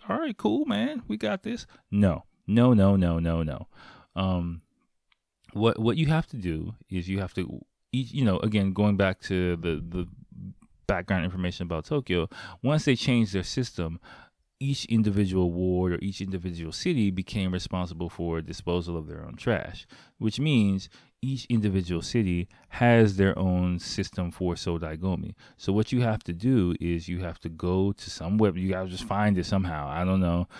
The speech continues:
You know, you, that's why you get a Japanese person to do it. Um, <laughs>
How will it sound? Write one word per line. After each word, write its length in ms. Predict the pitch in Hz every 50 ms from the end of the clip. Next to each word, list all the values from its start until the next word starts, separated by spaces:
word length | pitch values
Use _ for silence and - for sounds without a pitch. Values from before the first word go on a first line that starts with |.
| - - - _ -
You 120 | 101 98 98
know, 200 | 95 92 90 90
you, 180 | 90 92 95
that's 200 | 92 101 101 95
why 100 | 104 92
you 80 | 92 92
get 140 | 92 90 87
a 40 |
Japanese 360 | 85 92 92 87 87 92 90 -
person 260 | - 85 80 - 80
to 80 | 80
do 160 | 78 82 80 78
it. 180 | - - _ - - - - _ _ -
Um, 580 | 90 92 90 90 90 87 87 87 85 82 82 - _ _ - -
<laughs> 520 | 123 - - - - - - - 151